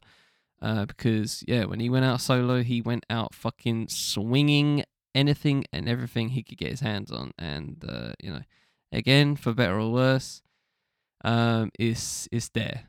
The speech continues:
So, yeah. <laughs> Uh, yay. Uh, yay. But anyway, we'll leave it there. <clears throat> Over to a lighter note. Oppenheimer,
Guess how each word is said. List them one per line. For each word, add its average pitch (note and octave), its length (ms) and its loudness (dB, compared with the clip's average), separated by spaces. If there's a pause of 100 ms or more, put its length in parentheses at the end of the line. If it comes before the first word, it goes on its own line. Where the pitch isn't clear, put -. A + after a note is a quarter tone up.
(140)
So, C#2 480 -6 (320)
yeah. - 280 -10 (540)
<laughs> D#3 580 8 (920)
Uh, B2 240 4
yay. A#2 320 0 (340)
Uh, A#2+ 80 -10
yay. A#2 360 -10 (140)
But F#3 80 2
anyway, C#3 400 4 (1040)
we'll - 100 -4
leave D#3 140 2
it C3+ 80 0
there. B2+ 280 6 (520)
<clears throat> F3+ 360 6 (460)
Over C#3+ 160 4
to B2+ 140 4
a - 20 8
lighter B2 240 2
note. C#3 220 2 (580)
Oppenheimer, D3 640 4